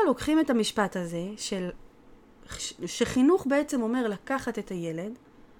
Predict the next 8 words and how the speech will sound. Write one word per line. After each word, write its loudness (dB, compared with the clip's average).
ולעזור 4
לו 4
לממש 0
את -4
הפוטנציאל -6
שלו, -10
לגדול 6
להיות 0